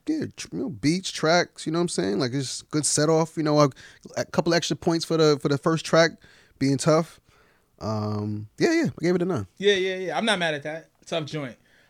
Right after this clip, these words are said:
Speaker 2: Uh, Bron.
Speaker 1: Mm.
Speaker 2: Next joint, Bron. So,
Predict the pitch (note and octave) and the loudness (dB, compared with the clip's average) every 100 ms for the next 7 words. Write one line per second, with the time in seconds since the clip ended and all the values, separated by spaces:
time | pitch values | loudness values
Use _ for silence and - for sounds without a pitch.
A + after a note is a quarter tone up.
0 | _ - E3+ E3+ D#3+ D3+ G#3 G#3 B2 F#2 | _ -2 2 4 4 6 8 8 6 -6
1 | G2+ _ _ B2 D#3+ D#3+ C#3+ A#2+ F#2+ E2 | -20 _ _ 0 4 4 4 0 -6 -10
2 | - D#3 C3+ D3+ C#3 B2+ D3+ C#3+ B2 - | -2 -2 0 -4 -4 -2 0 0 -2 0
3 | F#3+ F#3 E3+ D#3+ | 8 8 8 4